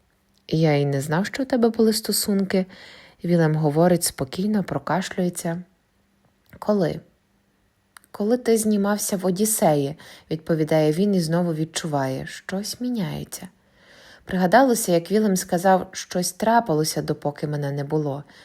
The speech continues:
Щось сталося». І Вілем те, очевидно, теж згадав. По паузі Вілем каже,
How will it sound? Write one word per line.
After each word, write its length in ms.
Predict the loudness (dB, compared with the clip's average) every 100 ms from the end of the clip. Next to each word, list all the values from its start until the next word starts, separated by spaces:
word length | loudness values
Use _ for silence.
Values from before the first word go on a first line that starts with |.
| -18
Щось 320 | -8 -2 0
сталося». 840 | 0 2 4 4 4 2 -2 -6 -10 _ _ _ _ -12
І 120 | -6
Вілем 360 | -2 0 0 -2
те, 200 | 0 0
очевидно, 640 | 0 -4 -2 -2 -2 -2
теж 280 | -2 -6 -6
згадав. 580 | -6 -6 -4 -4 -8 -14 _ _ _ _ _ _ _ _ _ _
По 140 | -8
паузі 500 | -4 0 0 0 0
Вілем 320 | 0 0 0
каже, 440 | -2 -4 -8 -10